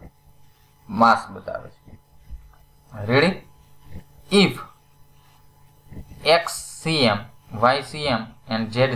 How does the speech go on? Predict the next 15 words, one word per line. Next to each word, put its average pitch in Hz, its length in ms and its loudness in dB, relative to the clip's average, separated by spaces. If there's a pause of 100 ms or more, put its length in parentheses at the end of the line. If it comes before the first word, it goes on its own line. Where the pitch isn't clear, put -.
સી 98 160 -8
એમ, 92 160 -4
એટલે 113 300 2
કે 147 100 2 (1040)
X 151 340 2
center 151 320 2
of 147 140 -2
mass, 151 240 2 (200)
Y 113 180 4
center 147 360 0
of 147 120 -4
mass 147 260 2
and 120 180 -2
Z 123 280 0
center 139 200 2